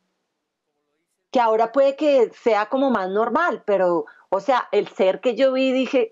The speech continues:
yo nunca había visto algo así. Y yo quedé, pero así, tramadísima y me, me acuerdo que,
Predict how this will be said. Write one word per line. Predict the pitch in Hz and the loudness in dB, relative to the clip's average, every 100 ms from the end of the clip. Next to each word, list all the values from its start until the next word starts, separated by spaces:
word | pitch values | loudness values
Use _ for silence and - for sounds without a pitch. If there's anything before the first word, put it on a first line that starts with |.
| - | -6
yo | 185 196 | -2 0
nunca | 202 214 196 | 0 0 0
había | 185 180 | 0 -2
visto | 180 185 | -4 -4
algo | 170 165 | -2 -4
así. | - 226 - _ _ _ _ _ _ | -2 -2 -2 _ _ _ _ _ _
Y | 190 160 | -4 0
yo | 175 151 - | 0 0 -4
quedé, | 139 135 170 175 196 202 208 220 | -4 0 2 4 4 4 2 0
pero | 220 226 220 | 0 0 0
así, | 185 170 165 151 156 196 247 403 - _ _ - | -2 -4 -4 0 2 2 2 0 -4 _ _ -2
tramadísima | 240 240 196 160 208 233 233 - 269 269 | -2 -2 -4 -4 -2 -2 -2 0 2 2
y | 269 | 0
me, | 214 196 | -2 -2
me | 190 | -4
acuerdo | - 170 180 | -2 -2 -2
que, | 240 220 | -2 -2